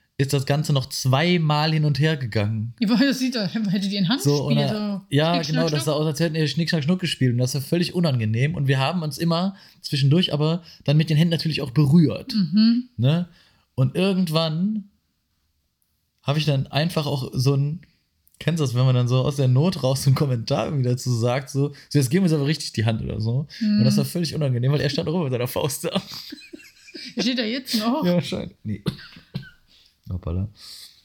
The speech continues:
Speaker 1: Nee, das fand ich auch ein bisschen merkwürdig, die Situation, weil, ähm, ich bin danach auch weggegangen und hab mir,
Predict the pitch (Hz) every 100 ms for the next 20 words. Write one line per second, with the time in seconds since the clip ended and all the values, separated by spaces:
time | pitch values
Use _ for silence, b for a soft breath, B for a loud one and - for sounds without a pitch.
0 | B _ _ _ _ _ - 104 107 104
1 | 139 131 131 139 156 143 170 127 113 110
2 | 107 104 110 107 - 110 107 113 117 b
3 | b 107 110 110 107 110 117 120 - _
4 | _ _ - 143 139 123 123 110 165 143
5 | 117 120 147 185 B B 123 135 147 131
6 | 135